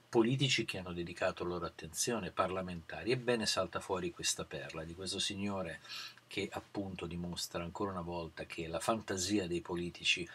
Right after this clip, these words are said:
è assolutamente zero. Non a caso comunque il, quel partito politico, eh, che ha brillato per vent'anni di non governo nel nostro paese, e io ahimè sono stato vent'anni fa, tra l'altro, un elettore pentitissimo,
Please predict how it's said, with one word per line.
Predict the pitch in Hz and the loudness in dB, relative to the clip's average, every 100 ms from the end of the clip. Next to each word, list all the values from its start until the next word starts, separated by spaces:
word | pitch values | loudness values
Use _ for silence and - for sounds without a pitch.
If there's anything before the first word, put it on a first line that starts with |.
| - - | -12 -4
è | 95 | 4
assolutamente | - 98 95 92 90 95 | 4 4 0 -4 -4 -2
zero. | 87 92 | 2 2
Non | 110 185 | 4 6
a | 156 | 4
caso | - 107 90 87 | 6 6 6 0
comunque | 95 87 87 87 - 80 - - - | -2 -4 -4 -4 -6 -6 -8 -10 -8
il, | - 95 | -8 4
quel | - 156 | 8 10
partito | - 101 117 101 87 | 8 4 4 2 2
politico, | 85 87 117 - - 78 69 - - - | 0 2 0 -2 -4 -4 -4 -10 -16 -8
eh, | 90 82 | -4 -2
che | - 98 | 0 0
ha | |
brillato | 90 95 98 117 117 - | 2 2 4 6 4 0
per | 90 | -2
vent'anni | 82 87 - 104 98 | -4 -4 -2 -2 -2
di | 90 | -2
non | 92 95 | -4 0
governo | 92 95 95 90 | 2 2 2 0
nel | 87 | -2
nostro | 87 92 - 92 | -2 -4 -2 -4
paese, | 85 82 104 107 92 78 - | -2 0 2 2 2 -2 -4
e | - 78 67 | -8 -10 -4
io | 104 104 - | 2 2 2
ahimè | 85 87 - | -4 -6 -2
sono | - 82 | -2 -2
stato | - 95 85 - - | 0 2 2 -2 -10
vent'anni | - 82 85 87 82 | -10 -6 -4 -6 -2
fa, | 98 90 - | 0 0 -2
tra | 85 | -2
l'altro, | 87 87 | -2 -2
un | 82 | -8
elettore | 82 85 - 104 92 - | -6 -6 -4 -2 -2 -2
pentitissimo, | - 104 95 104 120 110 - - 85 - | 0 0 2 0 2 2 0 -2 -6 -8